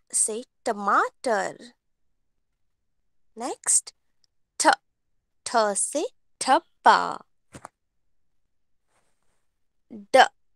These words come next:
ड, ड से डब्बा,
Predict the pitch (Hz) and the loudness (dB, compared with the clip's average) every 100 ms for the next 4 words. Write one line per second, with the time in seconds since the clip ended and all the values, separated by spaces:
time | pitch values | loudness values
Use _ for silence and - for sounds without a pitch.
0 | _ _ _ - 202 247 - _ _ _ | _ _ _ -20 -2 2 2 _ _ _
1 | _ _ - 214 202 190 - 294 339 _ | _ _ -4 -2 -2 -4 -4 -4 -4 _
2 | - 220 _ - 254 226 | -2 -2 _ 4 8 8